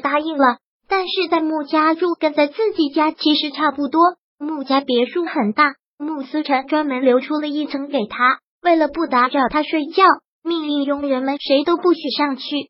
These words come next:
林毅在这里睡觉倒是还挺自然的，睡了一个好觉，第二天就要早起上班了。起床之后一走出房间，就看到了穆思辰等在房间外。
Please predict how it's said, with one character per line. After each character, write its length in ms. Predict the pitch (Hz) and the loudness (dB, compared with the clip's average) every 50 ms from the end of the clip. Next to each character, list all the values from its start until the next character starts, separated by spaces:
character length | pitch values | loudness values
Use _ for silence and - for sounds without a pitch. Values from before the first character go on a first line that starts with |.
| _ _ _ _ _ _ _ _ _ _ | _ _ _ _ _ _ _ _ _ _
林 220 | - 311 302 320 330 | -2 -2 0 0 0
毅 80 | 339 | 0
在 160 | 339 339 339 | 0 0 0
这 160 | 330 330 359 330 | 0 0 0 0
里 160 | 294 247 226 | 0 -2 -4
睡 220 | 226 - 302 294 | -4 -6 -6 -4
觉 160 | 277 311 311 285 269 247 254 | -2 0 2 2 2 2 4
倒 160 | 370 359 349 | 4 4 4
是 120 | 320 339 285 | 4 0 0
还 180 | 240 240 247 | 0 0 0
挺 240 | 262 - 240 208 214 | 0 -2 -4 -6 -6
自 120 | 226 285 | -4 -4
然 280 | 302 294 254 247 262 269 | -2 -2 -2 -2 -2 0
的， 200 | 285 269 262 269 - _ _ _ _ | 0 0 0 -2 -6 _ _ _ _
睡 220 | - - 349 339 320 | -8 -2 0 0 2
了 120 | 285 269 | 2 0
一 120 | 262 262 | -2 0
个 120 | 269 294 277 | 0 0 0
好 200 | - 320 302 269 | 2 0 0 0
觉， 320 | 277 - 311 294 302 302 - _ _ _ _ _ | 2 2 2 2 2 0 -4 _ _ _ _ _
第 80 | - 349 | -8 -2
二 240 | - - 294 285 269 | 0 2 2 2 0
天 240 | 262 - 311 302 302 | 0 -2 -4 -4 -2
就 140 | 311 311 294 | 0 0 2
要 160 | 285 269 262 | 2 2 2
早 200 | - 285 277 285 | 2 2 2 2
起 200 | 285 - 233 220 | 0 -2 -4 -2
上 200 | 220 196 - - | 0 -2 -2 0
班 280 | - 330 339 359 381 381 | 0 0 2 2 2 2
了。 200 | 370 330 - - _ _ _ _ _ - - | 0 0 -2 -4 _ _ _ _ _ -16 -4
起 160 | - 330 262 | -2 -2 -2
床 260 | - - 262 240 254 | 0 0 0 0 0
之 180 | 269 - 349 339 | 0 0 0 2
后 160 | 339 349 330 | 2 2 2
一 220 | 320 311 302 311 285 | 2 2 0 -2 0
走 200 | - 302 302 - | 0 -2 -2 -2
出 200 | - 311 311 302 | -2 -4 -4 -2
房 360 | 302 254 240 240 247 240 240 | -2 -2 -2 -4 -4 -2 0
间， 220 | 320 320 330 330 - _ _ _ _ - | 2 2 2 0 -2 _ _ _ _ -2
就 120 | 381 339 | -2 -2
看 220 | 339 330 339 330 311 | 0 0 -2 0 2
到 140 | 311 302 | 2 2
了 140 | 285 285 262 | 2 0 -2
穆 180 | 277 330 320 294 | -4 -4 -4 -4
思 240 | 294 - 339 349 320 | -2 0 0 0 2
辰 220 | - 302 294 302 | 2 0 0 0
等 180 | - 285 233 226 | 0 -2 -2 -2
在 120 | 285 294 | -4 -4
房 280 | 277 262 220 214 220 254 | -4 -2 -2 -2 -4 -6
间 240 | - - 302 294 302 | -6 -4 -4 -2 2
外。 100 | 311 | 2